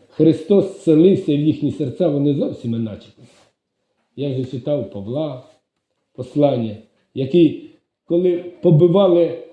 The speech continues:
Стефана камінням, він одобряв це вбієння, радувався, що його вбивають. Потім пішов вже ж таких, як Стефан,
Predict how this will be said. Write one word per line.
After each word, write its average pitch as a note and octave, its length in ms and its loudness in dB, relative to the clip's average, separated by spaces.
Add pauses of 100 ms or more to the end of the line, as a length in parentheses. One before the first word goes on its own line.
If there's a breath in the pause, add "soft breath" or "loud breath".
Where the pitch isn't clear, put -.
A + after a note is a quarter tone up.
(240)
Стефана E3+ 560 0
камінням, E3 720 0 (240)
він A#2+ 340 -2 (300)
одобряв B2 640 -2
це E3+ 80 0
вбієння, D3 680 -4 (220)
радувався, D#3+ 840 0
що - 140 -4
його D3 240 -2
вбивають. B2+ 640 -10 (1200)
Потім D3 420 0 (180)
пішов F#3 360 2
вже D#3 160 2
ж - 120 -12
таких, G3+ 360 0
як E3 140 2 (1200)
Стефан, E3 600 0